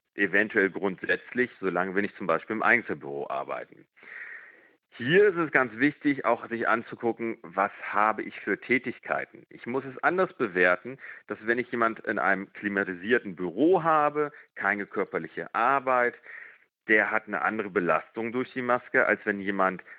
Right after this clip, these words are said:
rausgeht, Abstriche macht, durch die Gegend läuft, eventuell auch noch, äh, warmen Temperaturen draußen ausgesetzt ist. Deswegen kann man nicht sagen, die Zeit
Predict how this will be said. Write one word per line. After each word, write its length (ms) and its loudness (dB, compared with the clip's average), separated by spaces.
rausgeht, 840 2
Abstriche 640 0
macht, 380 0
durch 160 -6
die 160 -8
Gegend 440 0
läuft, 440 2
eventuell 640 2
auch 260 2
noch, 300 -2
äh, 60 -14
warmen 640 -2
Temperaturen 720 -6
draußen 360 -2
ausgesetzt 720 -2
ist. 140 -8
Deswegen 500 2
kann 180 -2
man 140 2
nicht 140 -6
sagen, 500 2
die 380 -8
Zeit 280 0